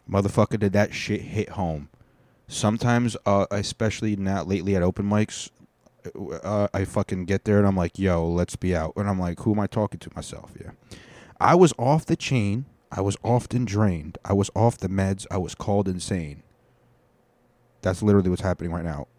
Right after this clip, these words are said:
"What an awesome thing engulfed in shame. I want all the rain. I want all the pain.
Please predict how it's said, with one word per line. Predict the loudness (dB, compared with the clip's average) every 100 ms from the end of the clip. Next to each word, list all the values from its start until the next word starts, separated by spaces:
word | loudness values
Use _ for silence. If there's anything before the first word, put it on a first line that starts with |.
| -4
"What | 0 2
an | 2
awesome | 2 2 2 -4
thing | 0 2 2
engulfed | -2 0 0 0 -4
in | -6
shame. | -4 -2 -2 -4
I | -4
want | -2 -4
all | -2 -2 -2
the | -2 -4
rain. | -4 -4 -6 -10 _ -14
I |
want | -14 -10
all | -10 -10
the | -10
pain. | -12 -12 -18